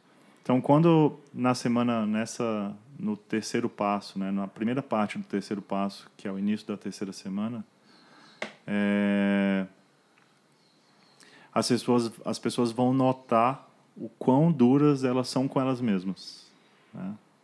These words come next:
Essas vozes, elas vão, pela, talvez pela primeira vez em muito tempo, talvez a primeira vez na vida,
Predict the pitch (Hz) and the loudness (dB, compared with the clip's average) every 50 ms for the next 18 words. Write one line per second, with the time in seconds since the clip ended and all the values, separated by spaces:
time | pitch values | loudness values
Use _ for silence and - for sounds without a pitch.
0 | _ _ _ _ _ _ _ _ _ _ _ _ _ - 101 98 - - 104 98 | _ _ _ _ _ _ _ _ _ _ _ _ _ -10 -8 -8 -6 -6 -6 -6
1 | 95 95 104 101 101 107 117 113 107 104 107 110 110 107 101 104 107 107 110 107 | -6 -2 2 4 4 4 4 2 0 -4 -4 -4 -4 -4 -2 2 4 6 6 6
2 | 104 113 113 117 120 120 120 117 - - _ _ _ _ _ _ _ _ _ _ | 4 2 2 2 2 0 -2 -2 -6 -8 _ _ _ _ _ _ _ _ _ _
3 | _ _ _ _ _ _ _ _ _ _ _ _ _ _ _ _ _ _ _ _ | _ _ _ _ _ _ _ _ _ _ _ _ _ _ _ _ _ _ _ _
4 | - 117 110 110 110 - - - _ - - 107 107 98 95 107 110 127 139 135 | 0 2 2 2 2 0 -6 -20 _ 0 4 4 4 4 4 4 4 4 4 2
5 | - - 113 110 - - 110 110 120 127 127 120 107 107 110 113 135 147 151 135 | 0 -2 -2 -2 -2 -2 -2 -2 0 0 0 -2 0 0 0 2 4 4 2 2
6 | 113 - - - - - - - - - - 98 101 101 107 117 120 - _ - | 0 -4 -10 -12 -14 -14 -16 -20 -20 -14 -6 -4 -2 0 0 0 -2 -4 _ -6
7 | - 107 120 127 - - - - 104 98 107 101 110 - - 110 110 117 123 110 | -4 -4 -4 -4 -6 -8 -6 -4 -2 -2 0 0 -2 -2 0 0 2 2 2 2
8 | 107 107 110 104 110 104 101 95 95 107 110 113 131 131 | 2 2 2 2 2 0 0 0 0 -2 -2 -2 -4 -8